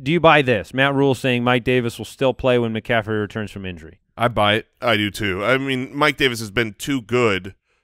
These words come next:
Speaker 3: to say, "Okay, now you play zero snaps." And that's
Speaker 1: Mm-hmm.
Speaker 3: not to say Christian McCaffrey is gonna find himself in a serious timeshare. I
Speaker 2: Correct.
Speaker 3: don't buy that.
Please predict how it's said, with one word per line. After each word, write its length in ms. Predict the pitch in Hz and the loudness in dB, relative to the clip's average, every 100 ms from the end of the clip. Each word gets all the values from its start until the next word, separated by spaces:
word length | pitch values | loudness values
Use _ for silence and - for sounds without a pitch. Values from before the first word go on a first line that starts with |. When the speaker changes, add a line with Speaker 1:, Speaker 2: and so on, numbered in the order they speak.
| _ | _
Speaker 3:
to 120 | - 113 | -12 -8
say, 280 | - 117 110 | -2 0 2
"Okay, 400 | 117 120 107 101 | 0 0 0 0
now 420 | 101 110 117 127 | -4 0 2 2
you 180 | 117 123 | 0 -4
play 380 | - 113 107 104 | -2 0 0 -2
zero 420 | 92 107 107 101 | -6 -4 -2 -4
snaps." 460 | - - 98 80 - | -6 -4 -4 -4 -6
And 120 | 143 | -2
that's 160 | 143 127 | 0 2
Speaker 1:
Mm-hmm. 60 | 190 | 2
Speaker 3:
not 120 | 208 | 2
to 80 | 160 | 0
say 180 | - 135 | -2 -2
Christian 380 | - 131 120 | -2 -4 -4
McCaffrey 580 | 110 127 113 - 107 98 - _ _ | -4 2 2 2 -2 -2 -6 _ _
is 140 | 113 113 | -6 0
gonna 160 | 131 | -2
find 320 | 113 131 127 | 2 2 2
himself 440 | 113 107 - 113 101 | -2 -6 0 0 0
in 80 | 110 | -6
a 40 | |
serious 440 | - 156 131 113 | -4 0 0 0
timeshare. 560 | - 131 117 101 - 87 - - | -4 -2 -2 -4 -8 -8 -10 -4
I 40 | |
Speaker 2:
Correct. 180 | 117 123 | 0 4
Speaker 3:
don't 240 | 156 156 | 4 4
buy 240 | 139 135 120 | 4 4 4
that. 440 | 87 120 110 82 | 0 2 2 0